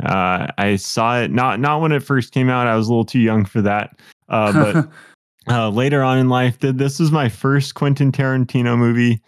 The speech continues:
Speaker 1: Um, this is, I'd say, one of my first more, I guess, like, artsy movies where it's, you know, something different than just your standard, like, flow of time in a movie. You can have something like the little things where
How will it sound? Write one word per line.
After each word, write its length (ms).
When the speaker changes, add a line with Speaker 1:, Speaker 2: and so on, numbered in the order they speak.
Speaker 1:
Um, 480
this 160
is, 280
I'd 200
say, 100
one 180
of 60
my 160
first 400
more, 380
I 100
guess, 300
like, 320
artsy 500
movies 540
where 180
it's, 320
you 80
know, 220
something 500
different 460
than 140
just 260
your 120
standard, 540
like, 280
flow 420
of 220
time 520
in 120
a 60
movie. 280
You 180
can 140
have 260
something 460
like 240
the 80
little 460
things 360
where 280